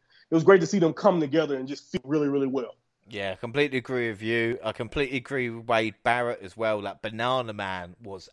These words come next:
Speaker 2: ace. I'll fill you in on that in a little bit, Monday. Don't worry about that.
Speaker 1: <laughs>
Speaker 2: The main event
Speaker 1: Okay.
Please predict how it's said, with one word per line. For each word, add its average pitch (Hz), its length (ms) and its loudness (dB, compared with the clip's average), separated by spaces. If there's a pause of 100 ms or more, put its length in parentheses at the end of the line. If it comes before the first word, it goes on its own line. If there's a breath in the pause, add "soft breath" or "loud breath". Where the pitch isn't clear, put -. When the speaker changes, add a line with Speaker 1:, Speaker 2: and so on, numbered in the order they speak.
(100)
Speaker 2:
ace. 120 460 -6 (320 soft breath)
I'll 95 80 -6
fill 113 320 -6
you 110 140 -2
in 104 80 -4
on 101 80 -6
that 104 240 -2
in 104 60 -10
a - 20 -8
little 107 220 -2
bit, 104 240 -8
Monday. 101 280 6
Don't 101 220 -4
worry 101 140 -2
about 101 200 2
that. 107 300 0 (120)
Speaker 1:
<laughs> - 120 -20
Speaker 2:
The 123 100 -6
main 156 160 2 (160)
event 151 600 2
Speaker 1:
Okay. 147 320 4